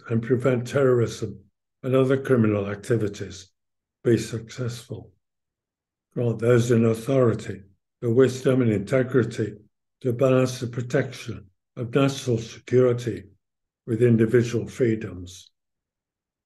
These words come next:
Lord, hear us. Lord, graciously hear us. Father, we know that the vast majority of police officers serve with honour and integrity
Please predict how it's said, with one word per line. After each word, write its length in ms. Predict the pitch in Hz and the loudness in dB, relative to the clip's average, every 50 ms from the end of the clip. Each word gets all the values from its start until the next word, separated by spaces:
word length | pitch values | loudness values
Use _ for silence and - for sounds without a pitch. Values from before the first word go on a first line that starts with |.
| _ _ _ _ _ _ _ _ _ _ _ _ _ _ _ _ _ _ _ _ _ _ _ - | _ _ _ _ _ _ _ _ _ _ _ _ _ _ _ _ _ _ _ _ _ _ _ -4
Lord, 320 | 117 110 107 107 104 101 | 0 2 2 2 2 0
hear 400 | - - - 113 110 101 98 98 | -4 -4 0 0 0 2 0 -2
us. 400 | 98 92 - - - - - _ _ _ _ _ _ - | -6 -8 -12 -14 -18 -18 -20 _ _ _ _ _ _ -2
Lord, 360 | 117 117 120 120 120 120 - | 2 4 6 6 4 2 0
graciously 680 | - - 117 117 117 117 - - - - - - 110 87 | 0 2 4 4 4 2 -2 -8 -12 -14 -14 -12 -12 -10
hear 280 | - - 101 95 90 | -8 -8 -8 -8 -8
us. 320 | 95 92 92 - - - _ _ _ _ _ _ _ _ _ _ _ _ _ _ _ _ _ _ _ _ _ _ _ _ _ _ _ _ _ _ _ _ _ _ _ _ _ _ _ _ _ _ _ _ _ _ _ _ _ _ _ _ _ _ _ _ _ _ _ _ _ _ _ _ _ _ _ _ _ _ - | -10 -12 -14 -16 -20 -20 _ _ _ _ _ _ _ _ _ _ _ _ _ _ _ _ _ _ _ _ _ _ _ _ _ _ _ _ _ _ _ _ _ _ _ _ _ _ _ _ _ _ _ _ _ _ _ _ _ _ _ _ _ _ _ _ _ _ _ _ _ _ _ _ _ _ _ _ _ _ 0
Father, 300 | 131 123 120 120 123 120 | 2 4 6 8 8 8
we 100 | 120 117 | 8 8
know 320 | 117 117 117 117 120 120 | 6 6 6 8 8 6
that 220 | 117 120 113 - - | 6 4 2 2 2
the 100 | 120 107 | 0 0
vast 400 | - 135 123 123 120 120 - - | 2 4 4 4 2 0 -2 -4
majority 520 | 113 107 - 135 123 117 113 117 - 113 | -4 0 2 4 4 4 4 2 2 -2
of 120 | 98 - - | -2 -2 0
police 320 | 131 131 123 117 - - | 0 0 0 0 -2 -4
officers 580 | 113 98 - - 92 - - 120 110 - - - | -6 -6 -6 -8 -10 -8 -6 -6 -6 -6 -8 -6
serve 300 | - 139 139 135 135 135 | -2 0 0 0 2 2
with 160 | 131 127 135 | 2 2 2
honour 380 | 135 135 135 127 120 104 92 - - - _ _ | 0 0 2 2 2 0 -2 -4 -10 -18 _ _
and 180 | - 127 120 120 | -4 -2 2 2
integrity 840 | 123 117 117 - - 131 131 - - 143 113 - - - 98 95 - | 4 2 2 2 0 -2 -2 0 0 -2 -2 -2 -4 -8 -10 -10 -12